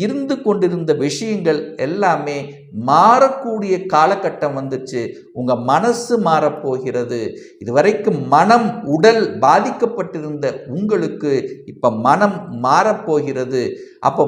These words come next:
மனம் மாறினாலே, மனம் நன்றாக இருந்தாலே எல்லாமே நன்றாக இருக்கும்னு அர்த்தம் அல்லவா? அப்ப மனம் தான் மிகப்பெரிய ஒரு பலகீனமாக இருந்த உங்களுக்கு, படுத்த படுக்கையாக இருந்தீங்க. எட்டுல சனி இருக்கும்போது ஆயில கொடுத்தார், ஆனா மத்த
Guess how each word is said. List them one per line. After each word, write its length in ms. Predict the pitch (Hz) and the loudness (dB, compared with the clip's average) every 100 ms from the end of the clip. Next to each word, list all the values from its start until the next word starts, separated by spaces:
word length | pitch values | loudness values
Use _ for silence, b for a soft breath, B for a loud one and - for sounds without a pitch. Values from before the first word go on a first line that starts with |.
| 135 | 4
மனம் 280 | 170 269 254 185 | 4 4 2 4
மாறினாலே, 520 | 190 220 202 175 160 - | 4 4 4 4 4 4
மனம் 240 | 156 240 269 | 2 2 2
நன்றாக 380 | 214 233 254 247 233 | 0 2 2 2 2
இருந்தாலே 340 | 220 208 208 202 | 2 2 2 2
எல்லாமே 300 | 175 202 214 | 0 0 -2
நன்றாக 420 | 196 175 185 190 175 | -4 -4 -2 0 -2
இருக்கும்னு 320 | 170 180 165 | -6 -6 -4
அர்த்தம் 280 | 135 - 165 | -4 -6 -6
அல்லவா? 320 | 123 95 127 208 185 B B - | -4 -2 2 2 0 B B -4
அப்ப 200 | 120 120 107 131 | 0 0 2 4
மனம் 340 | 208 277 269 208 | 6 4 2 4
தான் 160 | 226 214 160 | 4 4 0
மிகப்பெரிய 500 | 185 214 - 214 208 185 | -2 0 2 2 2 0
ஒரு 100 | 147 - | 0 2
பலகீனமாக 760 | 156 208 233 247 220 196 175 170 | 4 4 2 0 -2 -2 -4 -4
இருந்த 240 | 151 147 139 123 | -8 -6 -6 -6
உங்களுக்கு, 440 | 175 165 - 147 110 B B - | -4 -4 -2 -4 -4 B B 0
படுத்த 420 | 175 262 - 214 - | 2 2 0 0 2
படுக்கையாக 600 | 160 208 - 226 185 160 156 | 2 2 -2 0 2 2 -2
இருந்தீங்க. 380 | 147 139 123 117 B B - 131 | -4 -6 -6 -6 B B 2 4
எட்டுல 340 | - 269 240 - | 4 4 4 4
சனி 200 | 185 240 | 2 0
இருக்கும்போது 400 | 220 202 196 185 151 185 | -2 -2 4 6 6 4
ஆயில 240 | 254 247 220 | 2 0 0
கொடுத்தார், 440 | 180 180 165 127 - - - _ _ _ - | -2 0 2 2 0 -10 -20 _ _ _ -2
ஆனா 220 | 139 151 135 131 - - | 2 4 2 -2 -8 -2
மத்த 240 | - 233 | 0 2